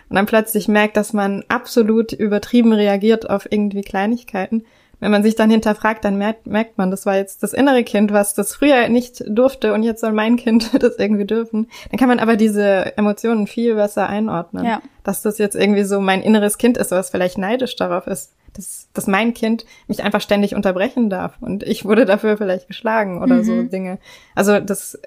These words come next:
Speaker 1: kann ja auch, ähm, weniger, äh, gravierend sein, das können ja auch harmlosere Dinge sein, aber allgemein dieses, da hattest du ja auch eine Folge dazu gemacht, ne, diese heftigeren Emotionen, die eigentlich nicht wirklich zur Situation passen, die haben ja oft dann ihren Ursprung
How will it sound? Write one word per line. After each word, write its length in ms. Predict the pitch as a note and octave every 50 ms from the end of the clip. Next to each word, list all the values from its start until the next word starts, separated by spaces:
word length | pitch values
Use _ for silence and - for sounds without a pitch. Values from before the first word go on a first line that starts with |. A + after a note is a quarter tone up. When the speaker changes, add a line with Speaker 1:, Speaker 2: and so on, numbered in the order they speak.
| - A#3+ -
Speaker 1:
kann 180 | - G#3+ G#3
ja 220 | G#3+ G3 F#3+ - G3
auch, 100 | F#3+ - -
ähm, 340 | - G3+ F#3+ F#3 F#3 F3+ G3+
weniger, 1040 | A#3 F#3 G3+ G#3+ A3 A3+ G3+ F#3+ F#3+ F3+ F3+ F3 F3 F3+ F#3 F#3 F3+ F3 F3+ F3+ F#3
äh, 760 | G3+ - _ _ _ _ _ _ _ _ _ _ _ _ _
gravierend 440 | - F3 E3+ G3 A3+ A3 G#3+ F#3+ -
sein, 220 | - F3 F3 F3
das 120 | F3+ -
können 160 | - G#3 G3 G3
ja 120 | F#3 E3
auch 100 | - -
harmlosere 540 | F#3+ G3+ A3+ A3 G3+ F#3+ F3+ F#3 F3+ F#3 F3
Dinge 280 | F3+ G#3 A3+ A3+ G#3+
sein, 260 | F#3 F#3 F#3 F#3 F#3+ F#3+
aber 400 | F#3 F3+ F#3 F#3 F3+ F#3 - -
allgemein 540 | - F#3+ F#3+ F#3 F#3+ F#3 F3+ F3+ G3 G#3 G#3+
dieses, 640 | G#3 F#3+ F#3 F3+ F3+ F3 F3+ - - - - - _ _ _ _
da 100 | - G3+
hattest 240 | G3+ - G#3+ A3 -
du 40 |
ja 100 | G3 -
auch 40 | G#3
eine 100 | - G#3+
Folge 300 | - - G3+ A3 A#3 G#3+
dazu 300 | F#3+ F3+ F3 - - F#3+
gemacht, 380 | F3 F3+ F3+ F3 F3+ - - -
ne, 120 | G3+ G3+
diese 440 | G3 G3 G3 F#3+ F#3 F#3 F#3 F#3 G3 - _ _ _ _ _ _ _ _ - - - _ _ _
heftigeren 580 | _ G#3 G3+ - - B3 G#3 G#3 G#3 G#3 G#3+ G3+
Emotionen, 880 | - G#3 G#3 G3+ G3+ G3+ - - G3+ G3 G#3+ A3 A3 A3 G#3+ A3 - - _ - -
die 320 | - G#3+ G3 G3+ G3 G3+ G3
eigentlich 340 | - - F#3+ G#3 A3 G#3+ -
nicht 180 | G#3+ G#3+ -
wirklich 280 | A3 G#3 - G#3+ G#3 -
zur 120 | - G3
Situation 580 | F#3 F#3+ - - G3 F#3 F#3 - G3+ G#3 A3 A3+
passen, 400 | - G#3 G3 G3+ - A3+ G#3+ G#3
die 160 | G3 F#3+ F#3
haben 200 | F#3+ G3 G3 F#3+
ja 180 | F#3 F3 F3+ F#3
oft 300 | F#3 - - - - -
dann 160 | F#3 F3+ F#3
ihren 160 | G3 G3 F#3+
Ursprung 500 | - G#3+ G#3+ - _ _ - F#3 F3+ F#3